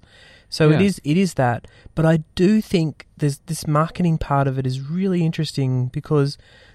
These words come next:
Speaker 1: look at Mad Max. That's exactly what happened. They, they basically went ballist-, uh, nuts over the fact that there were so many practical stunts, and we weren't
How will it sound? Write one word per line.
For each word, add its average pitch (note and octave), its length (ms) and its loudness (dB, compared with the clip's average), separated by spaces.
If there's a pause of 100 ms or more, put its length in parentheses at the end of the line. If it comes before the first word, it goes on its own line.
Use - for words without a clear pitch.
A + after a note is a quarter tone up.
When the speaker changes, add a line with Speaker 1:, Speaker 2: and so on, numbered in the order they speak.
(120)
Speaker 1:
look C#3 160 -6
at G#2 80 0
Mad C#3+ 220 0
Max. C#3+ 380 -4
That's - 200 -6
exactly C#3+ 460 -4
what C3+ 140 0
happened. B2 340 -2
They, A#2+ 180 -4 (600)
they B2+ 160 -2
basically C3+ 600 -2 (1000)
went A#2 840 -6
ballist-, C#3 560 -2
uh, C3+ 120 2 (200)
nuts D3+ 400 0
over B2+ 220 -2
the B2+ 140 -8
fact - 240 -10
that - 140 -14
there C3+ 80 -8
were B2+ 80 -6
so C3+ 160 -6
many B2 140 -4
practical B2+ 420 -8
stunts, - 480 -6
and C3 140 -4
we C#3 100 2
weren't C3+ 340 0